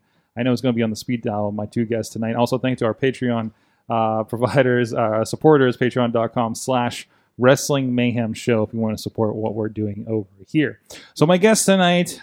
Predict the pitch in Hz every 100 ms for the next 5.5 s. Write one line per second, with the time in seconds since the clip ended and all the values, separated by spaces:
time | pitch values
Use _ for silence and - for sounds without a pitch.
0 | - 143 143 143 143 139 139 139 160 123
1 | 269 - 392 330 226 156 202 208 120 98
2 | - 113 _ _ _ _ _ - 156 160
3 | 151 135 196 294 247 226 202 220 233 -
4 | 220 175 135 147 147 - - - 170 160
5 | - 127 117 117